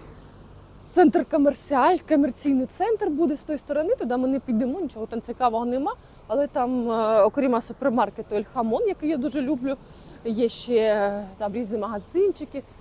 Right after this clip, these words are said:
великий китайський магазин, де можна купити все-все-все. Е, ну і дуже зручно. Як бачите, від дому я йшла, може,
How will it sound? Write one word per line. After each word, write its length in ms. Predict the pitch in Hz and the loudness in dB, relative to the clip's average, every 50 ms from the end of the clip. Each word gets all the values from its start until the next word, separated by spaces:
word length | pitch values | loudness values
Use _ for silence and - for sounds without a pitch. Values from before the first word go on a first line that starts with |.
| - - - | -20 -6 0
великий 560 | 220 240 247 226 226 - 220 196 208 202 196 | 2 4 4 4 4 2 -2 0 0 0 -2
китайський 520 | 196 - 214 - 370 480 440 - - 359 320 | -4 -4 -4 -2 -2 -2 -2 -4 -6 -6 -4
магазин, 420 | 330 311 311 285 240 294 277 240 | -4 -2 -2 -2 -2 -2 -2 -2
де 120 | 214 254 | 0 0
можна 280 | 240 247 240 240 254 247 | 0 -2 -2 -2 -4 -6
купити 340 | - 240 202 - 247 - 233 | -6 -6 -6 -6 -4 -4 -4
все-все-все. 680 | - - - 220 - - 254 240 - - - 214 202 - - - - - - - - - - - - - - - - - - | -4 -4 -6 -6 -6 -6 -8 -8 -8 -4 -2 -2 -2 -2 -4 -18 -20 -20 -20 -20 -20 -20 -20 -20 -20 -20 -20 -20 -20 -14 -8
Е, 340 | - 220 214 220 214 220 220 | -6 -4 -2 -2 -2 -2 -2
ну 280 | 220 220 247 302 381 359 | -2 0 0 0 0 2
і 300 | 285 262 285 285 254 220 214 202 185 175 165 170 | 2 0 0 0 -2 -6 -10 -16 -18 -14 -6 -2
дуже 160 | 277 277 262 | 0 0 0
зручно. 460 | 226 165 196 196 190 - - - 185 180 | 0 -2 -2 -4 -6 -8 -10 -12 -10 -6
Як 220 | 190 196 233 240 - - | -4 -4 -4 -4 -6 -4
бачите, 480 | 190 185 294 349 - - 277 - 269 233 | 0 4 4 4 4 0 -6 -4 -4 -2
від 160 | 214 214 190 | -2 -2 0
дому 260 | 202 302 339 330 277 | 0 2 2 2 2
я 100 | 233 208 | 0 0
йшла, 300 | 208 - - 247 269 320 | -2 -4 -2 0 0 0
може, 340 | 294 226 240 262 233 269 247 | 0 0 0 0 0 0 -2